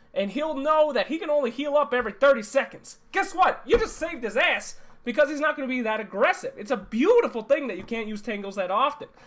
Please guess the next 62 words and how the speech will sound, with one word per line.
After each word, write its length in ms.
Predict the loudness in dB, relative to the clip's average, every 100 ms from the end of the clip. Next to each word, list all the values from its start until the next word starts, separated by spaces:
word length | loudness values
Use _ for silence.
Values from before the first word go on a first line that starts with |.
| -20 -12
You 120 | -8 -6
just 180 | -6
give 140 | -2 -2
'em 100 | -2
to 80 | -4
your 100 | -4
carry 260 | -2 -2
one 180 | -2 -2
at 100 | -2
a 60 | -2
time. 280 | -2 -2
It's 120 | -4 -10
just 140 | -10
like 140 | -10
a 40 | -8
little 160 | -6
dog 300 | 4 6 4
treat. 260 | 2 -10 -10 -18 -10 2
Good 220 | 2 8
boy! 360 | 8 10 6 2 -2
Here 180 | -2
you 60 | 2
go! 400 | 6 8 6 2 -14 _
Here 180 | -8 -6
you 60 | 2
go! 300 | 6 8 6
Good 200 | 0 2
job! 420 | 2 4 2 -2 -14 -8
And 120 | -8
he's 100 | -2
gonna 220 | 0 0
eat 160 | -2 -6
a 40 |
Tango, 480 | 0 0 4 4 4
he's 100 | 2
gonna 140 | -4 -8
see 160 | -8
that 100 | -6
they're 160 | -2 0
on 120 | -2
a 40 |
cooldown 540 | -6 -4 -2 2 2 2
timer, 320 | -2 -2 -4
he's 100 | -2
not 120 | -4
gonna 120 | -2
be 80 | -6
a 60 | -8
fucking 400 | 4 4 4 0
idiot 400 | -6 -4 -4 -4
and 140 | 0
run 160 | 2 2
in 220 | 0 -2
there. 180 | -4 -6
It's 140 | -8 -10
a 40 |
great 380 | -6 2 2 2
way 120 | -4
to 60 | -6
control 600 | -8 -8 -4 -2 0 -4
your 140 | -6
carry 540 | -2 0 0 -4 -6